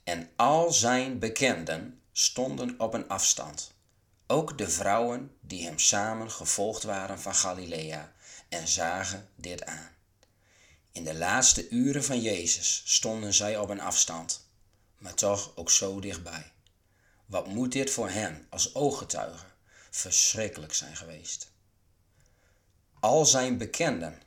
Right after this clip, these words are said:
schrijft Lucas. Veel namen worden niet genoemd, maar als ik aan zijn bekenden denk, krijg ik wel het vermoeden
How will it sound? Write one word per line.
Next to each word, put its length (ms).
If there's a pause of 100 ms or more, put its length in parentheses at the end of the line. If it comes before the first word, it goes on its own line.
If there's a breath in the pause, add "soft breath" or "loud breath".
schrijft 380
Lucas. 680 (720 soft breath)
Veel 360
namen 420
worden 400
niet 200
genoemd, 520 (160)
maar 160
als 260
ik 280
aan 140
zijn 240
bekenden 460
denk, 320 (340 loud breath)
krijg 240
ik 180
wel 220
het 160
vermoeden 640